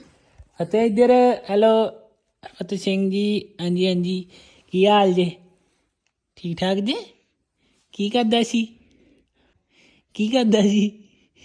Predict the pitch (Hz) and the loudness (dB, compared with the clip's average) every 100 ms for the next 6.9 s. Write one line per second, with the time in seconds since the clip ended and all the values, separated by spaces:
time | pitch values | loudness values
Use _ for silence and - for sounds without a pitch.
0 | _ _ 202 214 208 226 247 - _ _ | _ _ -2 0 2 2 0 -6 _ _
1 | _ _ _ _ _ _ _ _ _ 190 | _ _ _ _ _ _ _ _ _ 0
2 | 208 190 190 190 214 220 196 208 - _ | 0 2 0 0 0 -2 -2 -4 -4 _
3 | _ _ _ 190 185 208 220 214 202 196 | _ _ _ 0 2 2 2 2 0 -2
4 | 208 202 202 196 196 208 208 190 196 202 | 0 0 0 0 0 -2 0 0 2 0
5 | 208 208 202 208 185 180 - _ _ _ | 2 2 2 0 -2 -6 -12 _ _ _
6 | _ _ 190 185 180 190 190 214 196 | _ _ 0 0 0 0 2 2 2